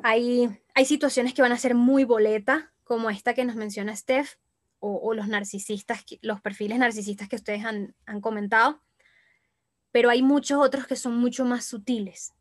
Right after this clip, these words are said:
Y si ustedes están aquí, pues porque algo de eso ya les empezó a levantar una alerta roja. Eh, una persona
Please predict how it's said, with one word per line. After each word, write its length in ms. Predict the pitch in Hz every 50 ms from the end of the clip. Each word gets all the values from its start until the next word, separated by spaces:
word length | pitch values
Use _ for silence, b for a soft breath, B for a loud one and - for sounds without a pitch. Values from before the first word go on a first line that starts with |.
| _ _ _ _ _ _ _ _ _ _ _ _ _ _ _ -
Y 120 | 247 240
si 80 | 214 233
ustedes 220 | 214 - 233 254
están 200 | 269 262 262 247
aquí, 160 | 240 247 262
pues 220 | 262 - 240 247 -
porque 420 | - 247 240 202 - 220 - - _ -
algo 640 | - 233 233 233 240 262 240 262 262 277 277 - _ -
de 240 | 226 208 220 220 254
eso 160 | 262 - 269
ya 160 | 214 214 208
les 140 | 208 214 226
empezó 520 | 226 214 208 202 196 - 233 247 277 - _
a 80 | - -
levantar 460 | 202 202 196 196 196 196 202 196 202
una 160 | 208 214 214
alerta 360 | 208 214 214 214 208 208 214 214
roja. 360 | 214 214 202 196 - - _ _ _ _ _ _ _ _ _ _ _ _ _ _ _ _ _ _ _ _ _ _ -
Eh, 300 | 247 226 226 220 220 - -
una 240 | 247 247 247 254 254
persona 640 | 269 262 247 - 240 226 220 226 233 240 247 247 _